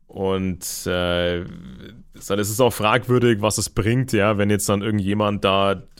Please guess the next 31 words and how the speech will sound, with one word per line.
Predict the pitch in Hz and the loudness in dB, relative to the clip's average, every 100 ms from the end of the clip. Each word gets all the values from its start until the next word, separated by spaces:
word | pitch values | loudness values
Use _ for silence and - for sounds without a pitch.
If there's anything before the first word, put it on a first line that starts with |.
| 151 | -14
sich | 110 104 101 | -6 -6 -6
mit, | 90 107 104 101 | -12 -6 -6 -2
mit, | 98 - - | -4 -6 -6
wenn | 107 101 | -4 0
sich | 98 | 0
jemand | 104 104 | 2 2
auf | 98 | 0
Social | 107 101 98 | 0 0 0
Media | 110 113 | 2 2
mit | 98 87 | 0 0
Tausenden | 95 110 104 104 98 | 0 0 0 -2 -2
und | 98 | -2
Abertausenden | 95 101 98 95 95 | -4 -4 -4 -6 -6
Euros | 92 107 107 104 - - - - - | -4 -2 -2 -4 -10 -20 -20 -8 0
halt | 98 | 2
eben | 101 | 4
einen | 101 92 | 2 4
Haufen | 104 - 95 | 2 2 -2
Fake-Follower | - 92 - 104 117 110 | -2 -2 0 0 2 2
kauft. | 95 95 110 107 - | 0 0 0 0 -6
Äh, | - 98 98 95 | -4 0 0 0
das | 98 - | 0 -2
ist | 123 | -4
inzwischen | 110 107 95 107 | -4 -4 -4 -2
auch | 101 | -2
nicht | 113 104 | 0 0
mehr | 101 | 0
so | 98 | 0
einfach | 104 104 | -2 -2
wie | 95 | -2
früher, | 90 95 110 110 113 | -4 -2 2 2 0